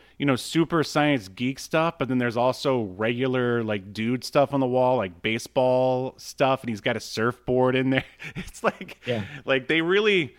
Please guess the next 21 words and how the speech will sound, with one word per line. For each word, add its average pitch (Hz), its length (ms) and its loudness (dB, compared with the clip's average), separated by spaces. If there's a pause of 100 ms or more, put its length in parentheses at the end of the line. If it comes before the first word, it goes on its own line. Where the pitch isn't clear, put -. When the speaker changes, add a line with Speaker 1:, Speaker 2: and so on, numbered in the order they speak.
(140)
Speaker 1:
go 139 140 2
out 143 160 8
of 135 40 2
their 123 120 2
way 120 420 0
to - 200 -14
be 110 160 -6
like, 107 200 -4
"Hey, 208 220 -4
look, 233 360 -4
this 120 160 -8
guy's 135 280 -4
super 165 340 -8
smart, 208 480 -6
but 120 100 -4
he's 104 160 -6
also 101 420 -4
a 135 80 -2
regular 156 480 -2
guy." 165 640 0 (640)
Um, 120 520 4